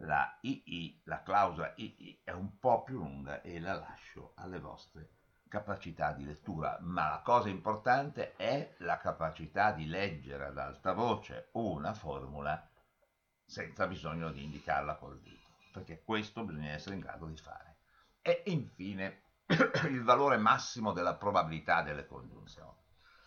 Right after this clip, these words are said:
Questa è una regola invece che dovrebbe essere intuitiva, per me lo è, per chiunque abbia un po' di familiarità col calcolo delle probabilità, ma gli psicologi cognitivi hanno inventato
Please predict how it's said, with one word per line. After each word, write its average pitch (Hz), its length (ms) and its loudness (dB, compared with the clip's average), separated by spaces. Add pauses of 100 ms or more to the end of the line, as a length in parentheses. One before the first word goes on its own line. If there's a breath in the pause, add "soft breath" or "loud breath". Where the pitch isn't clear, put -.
(280 soft breath)
Questa - 500 4
è 117 460 4
una 117 300 6
regola 87 500 6
invece 90 680 -2
che 92 140 -8
dovrebbe 131 360 4
essere 104 260 2
intuitiva, 95 680 0
per - 160 -14
me 95 200 4
lo 101 140 4
è, 98 140 6
per 87 220 -4
chiunque 107 320 -2
abbia 90 220 -2
un 85 100 -4
po' 113 160 4
di 98 140 -2
familiarità 98 960 0
col 73 240 -6
calcolo 78 500 -2
delle 69 160 -8
probabilità, 69 800 -10 (300 loud breath)
ma 151 460 4
gli 143 180 -2
psicologi 80 1000 0
cognitivi 80 1000 -4 (460)
hanno 110 300 0
inventato 101 880 0